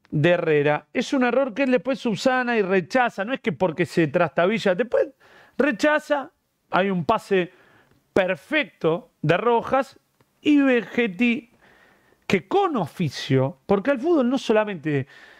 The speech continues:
se juega lindo, se juega bien, sino que también se puede jugar con oficio. Porque Vegetti es un futbolista que hoy está en la primera del fútbol argentino, pero podría estar, con onda lo digo, en el Argentino A, en el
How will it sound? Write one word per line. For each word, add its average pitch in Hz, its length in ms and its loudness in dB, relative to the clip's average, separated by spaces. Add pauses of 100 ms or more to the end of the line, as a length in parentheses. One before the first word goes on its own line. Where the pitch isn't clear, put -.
(180)
se - 220 -2
juega 175 340 2
lindo, 185 640 -2 (400)
se - 160 -2
juega 196 260 2
bien, 185 540 -4 (640)
sino 302 260 2
que - 100 -2
también 262 240 -2
se 240 120 -4
puede 220 160 0
jugar 233 180 0
con 208 140 -2
oficio. 135 640 -2 (420)
Porque 262 300 0
Vegetti 294 400 0
es 180 120 0
un 208 120 0
futbolista 180 500 2
que 165 100 -6
hoy 262 160 2
está 226 200 0
en 214 100 -2
la 185 140 0
primera 208 580 0 (400)
del 160 160 2
fútbol 202 260 2
argentino, 190 500 0
pero 170 160 -2
podría 196 320 2
estar, 202 420 0 (300)
con 165 240 0
onda 214 260 0
lo 180 140 2
digo, 226 240 0
en 170 60 0
el 170 120 2
Argentino 180 840 -2
A, 214 520 2
en 160 140 -4
el 160 260 0